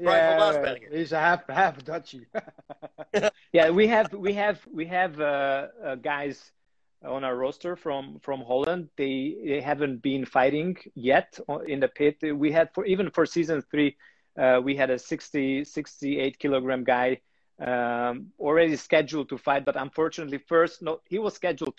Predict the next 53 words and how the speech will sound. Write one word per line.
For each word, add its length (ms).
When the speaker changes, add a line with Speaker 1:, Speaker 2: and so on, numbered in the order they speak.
Speaker 3:
twice. 600
You 120
know, 260
first 300
he 80
got 220
into 240
a 40
car 280
accident, 380
that's 200
why 160
he 80
couldn't 320
come. 300
And 160
then 160
at 100
the 80
second 380
time 300
when 180
he 80
was 180
scheduled 440
to 80
fight, 440
uh, 280
then, 460
uh, 420
he 120
got 120
injured. 380
So, 380
so 160
Speaker 2:
All 60
right. 80
Speaker 3:
we, 180
we 280
are, 300
we 140
are 120
having 360
Dutch 240
fighters, 420
and 200
we're, 240
we're 260
really 300
looking 320
forward 380
to 100
have, 240